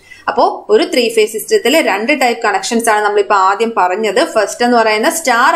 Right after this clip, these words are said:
അല്ലെങ്കിൽ അതിന് പറയുന്ന മറ്റൊരു പേരെന്താണ്? Y connection ആണ്. രണ്ടാമത്തേത് mesh അല്ലെങ്കിൽ അതിന് പറയുന്ന വേറൊരു പേരെന്താണ്? Delta connection. ഈ രണ്ട് type connections ആണ് ഒരു three phase സിസ്റ്റത്തിനകത്ത് ഉള്ളത്. അപ്പൊ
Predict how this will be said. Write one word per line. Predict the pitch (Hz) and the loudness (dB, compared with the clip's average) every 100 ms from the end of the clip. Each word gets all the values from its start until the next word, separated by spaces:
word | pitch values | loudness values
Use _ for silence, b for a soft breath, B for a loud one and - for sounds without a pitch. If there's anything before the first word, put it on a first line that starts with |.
| 277 | 0
അല്ലെങ്കിൽ | 226 247 240 | -2 0 0
അതിന് | 233 240 | 2 0
പറയുന്ന | 220 240 233 | 0 -2 -2
മറ്റൊരു | 190 240 262 | 0 0 2
പേരെന്താണ്? | 226 226 240 226 220 220 202 | 2 2 2 2 2 2 2
Y | 220 269 240 | 0 -2 -4
connection | 170 170 - 170 | -4 -6 -6 -2
ആണ്. | 170 320 B B - 220 | 0 -2 B B -2 0
രണ്ടാമത്തേത് | 233 254 285 277 269 226 330 294 233 | 0 0 0 -2 -4 -2 0 0 0
mesh | 339 - 247 | -2 -2 -2
അല്ലെങ്കിൽ | 220 226 277 | 0 0 0
അതിന് | 240 240 | 0 0
പറയുന്ന | 240 220 240 220 | 0 0 -2 2
വേറൊരു | 220 226 247 254 | 4 4 2 2
പേരെന്താണ്? | 220 226 240 214 202 214 B B - 180 | 2 0 0 0 0 -4 B B -12 -2
Delta | 202 208 - 254 359 - _ | 0 0 2 0 0 -6 _
connection. | 196 175 170 190 320 | -4 -4 -6 0 2
ഈ | 370 | 2
രണ്ട് | 269 269 330 277 | 0 -2 -2 -2
type | 254 247 | -2 -2
connections | 208 208 262 240 214 | -2 -2 -2 0 0
ആണ് | 196 226 | 0 0
ഒരു | 262 254 | 0 0
three | 254 262 | 0 0
phase | 269 262 | 0 0
സിസ്റ്റത്തിനകത്ത് | 208 - 196 196 185 175 175 349 | -4 -4 -4 -2 -2 0 0 0
ഉള്ളത്. | 277 175 - B B | 0 -4 -8 B B
അപ്പൊ | 339 | -4